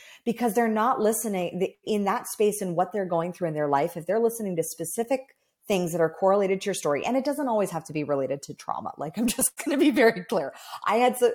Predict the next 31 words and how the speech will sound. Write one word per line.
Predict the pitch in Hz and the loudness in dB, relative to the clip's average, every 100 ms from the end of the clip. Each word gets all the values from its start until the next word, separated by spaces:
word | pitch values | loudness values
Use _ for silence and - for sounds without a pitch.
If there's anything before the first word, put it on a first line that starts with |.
| 202 | 0
<laughs> | - 254 | 0 0
some | - 226 | 0 -4
trauma | 226 180 175 180 | 0 2 2 2
growing | 180 180 202 | 2 2 2
up | 156 | -2
in | 180 | -2
my | 180 180 | -4 -2
childhood. | 151 143 143 - 156 151 _ - _ | 0 0 -2 -4 -6 -6 _ -20 _
I'm | 175 175 | -4 0
very | 165 165 | 2 2
comfortable | 160 - 196 196 220 208 | 0 -6 -6 -4 -2 -2
speaking | - 208 214 214 | -2 -6 -4 -2
about | 208 208 | 2 2
my | 208 208 | 2 -4
trauma | - 202 202 | -4 -2 -2
because | 190 190 151 | -4 -8 -10
it's | 139 - - | -10 -10 -4
very | 147 143 | -4 -4
processed. | - 147 151 214 202 208 | -2 -2 0 0 0 0
I | 160 - | -2 2
always | 160 160 165 - | 2 2 0 0
say | 165 | -2
to | 160 | -2
my | 165 139 | -4 -4
clients, | 170 175 175 | -2 -2 -4
like, | 139 - | -6 -8
"Never | 156 151 151 165 160 - - _ | -6 -4 0 2 2 -2 -20 _
share | - - 190 202 208 | -8 -2 2 2 2
your | 202 214 - | 0 -2 -2
unhealed | 208 - 247 226 226 | -4 -2 0 0 -2
trauma | - 247 240 240 240 | -4 0 2 2 -2